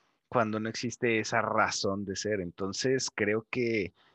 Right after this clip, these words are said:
es mucho como manejarte por esos dos caminos, o que la gente se maneja por esos dos caminos, y ya después el poder esconderte atrás de un avatar,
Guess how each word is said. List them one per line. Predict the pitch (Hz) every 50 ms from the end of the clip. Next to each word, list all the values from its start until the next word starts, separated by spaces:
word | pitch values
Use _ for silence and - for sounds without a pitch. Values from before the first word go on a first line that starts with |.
| _ _ _ _ _
es | - 113 113 107 107 107 113 110
mucho | 104 101 101 104 107 107 104 - - - 131 113 107
como | _ - 107 87 80 82 69 60 - - -
manejarte | - 98 107 104 98 - - 107 98 - - 98
por | - 92
esos | 92 - 107 95
dos | 95 92 -
caminos, | - 82 80 80 80 80 95 -
o | -
que | - -
la | 78 -
gente | - 90 - 90
se | - 90
maneja | 85 78 80 98 82
por | - 78
esos | 76 90 87
dos | 78 80 76 -
caminos, | - 78 78 78 76 82 107 123 - - - - - - - _ _ _ _ _ _
y | 104 107 104 98 95 95 95 92 92 90 87 87 87 90 85
ya | 82 107 110
después | 107 120 - _ _ 107 107 107 107 107 - - - - -
el | - 120 113 104 98 92 90 87 90 87 _ _
poder | - 95 92 90 92 95 95
esconderte | 98 - - - - 90 87 82 92 87 85 _ 110
atrás | - - 107 - 92 90 87
de | 95 90
un | 87 90 85 85 78 76 69 - _ _ _ _ _ _ _ _ _ - _
avatar, | - 82 80 87 - 101 107 - -